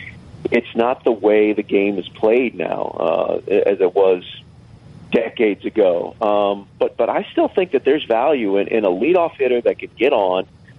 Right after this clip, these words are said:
uh, put pressure on the defense, and, and set everything up for that two and three hitter. So, uh, I,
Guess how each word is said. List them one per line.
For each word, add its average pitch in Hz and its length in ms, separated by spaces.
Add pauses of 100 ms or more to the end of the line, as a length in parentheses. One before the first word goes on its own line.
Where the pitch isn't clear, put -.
(140)
uh, 82 140
put - 360
pressure 131 440
on 110 120
the 110 80
defense, 98 580 (460)
and, 107 200
and 107 180 (140)
set 123 220
everything 107 540
up 101 180
for 104 120
that 92 260
two 110 320
and 92 120
three 127 280
hitter. 90 360 (120)
So, 104 240 (380)
uh, - 200 (220)
I, 156 260